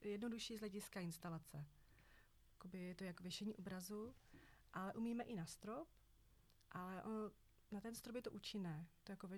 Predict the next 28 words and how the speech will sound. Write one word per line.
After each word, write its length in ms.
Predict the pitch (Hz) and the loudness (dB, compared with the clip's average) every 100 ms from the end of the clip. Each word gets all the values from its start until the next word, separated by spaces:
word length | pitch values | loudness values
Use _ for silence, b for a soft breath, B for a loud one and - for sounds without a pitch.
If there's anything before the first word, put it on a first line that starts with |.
| 196 | -2
velice 220 | 208 208 | -4 -2
účinné 300 | 202 - 233 | -4 0 2
řešení, 480 | 214 202 214 208 208 | 2 0 2 4 6
jenom 600 | 208 220 226 226 226 220 - | 6 6 6 6 6 2 0
to 100 | 208 | 2
naráží 600 | 202 202 196 202 202 208 | 4 6 4 2 0 -2
často 320 | - 196 - | -2 -4 0
na 100 | 202 | 0
světlou 320 | 202 208 - | 0 -2 0
výšku 300 | 202 196 - | 0 0 -2
prostoru. 500 | 202 180 - 190 156 151 B B B B | -2 -2 -2 0 0 -2 B B B B
Pokud 220 | - 190 | -6 0
máte 440 | 214 202 202 - 214 | 2 2 0 -2 -4
prostor, 340 | - 196 202 | -4 -4 -4
který 200 | - 208 | -2 0
je 60 | 208 | 2
nízký 440 | 196 190 - 202 | 2 0 -4 -6
a 80 | 202 | -2
dáte 220 | 185 185 | -2 -2
tam 200 | 196 202 | -2 -2
panel, 260 | 196 190 185 | 0 0 0
který 180 | - 196 | -4 -2
má 120 | 185 | -2
být 80 | 185 | -2
ještě 180 | 185 202 | -4 -4
podvěšený, 580 | 190 185 190 - 180 175 | -2 0 0 0 0 0
tak 180 | 185 | 0
najednou 720 | 190 175 180 190 190 190 180 | 2 2 2 2 4 2 0